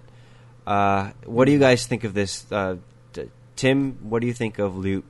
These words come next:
Crate filing, filing for bankruptcy?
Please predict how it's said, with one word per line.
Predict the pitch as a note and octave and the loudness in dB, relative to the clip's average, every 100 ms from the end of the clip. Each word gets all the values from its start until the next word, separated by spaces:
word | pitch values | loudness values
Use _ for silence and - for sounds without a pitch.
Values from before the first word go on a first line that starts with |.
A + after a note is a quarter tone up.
| - - | -16 -14
Crate | - F#2+ F2 - | -4 -2 -2 -4
filing, | F#2 F2+ F2 F#2 F2 - | -4 -4 -4 -8 -12 -10
filing | - B2 A#2+ A2 | 0 2 2 0
for | F#2+ | -4
bankruptcy? | G2 F#2+ - - F2 | -4 -4 -8 -10 -10